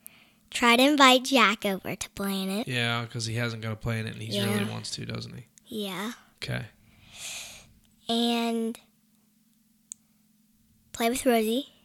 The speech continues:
Speaker 2: Yeah, which is your
Speaker 1: Dog.
Speaker 2: She's your dog.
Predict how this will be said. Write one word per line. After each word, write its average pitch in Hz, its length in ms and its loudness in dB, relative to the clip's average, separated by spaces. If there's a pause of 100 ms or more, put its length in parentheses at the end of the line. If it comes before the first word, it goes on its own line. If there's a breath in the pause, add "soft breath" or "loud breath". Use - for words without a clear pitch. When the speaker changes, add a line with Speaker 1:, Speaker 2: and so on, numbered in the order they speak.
Speaker 2:
Yeah, 127 200 2 (400)
which 127 320 0
is 123 220 0
your 120 520 0 (680)
Speaker 1:
Dog. 339 640 12
Speaker 2:
She's 120 260 -4
your 127 80 -2
dog. 131 380 0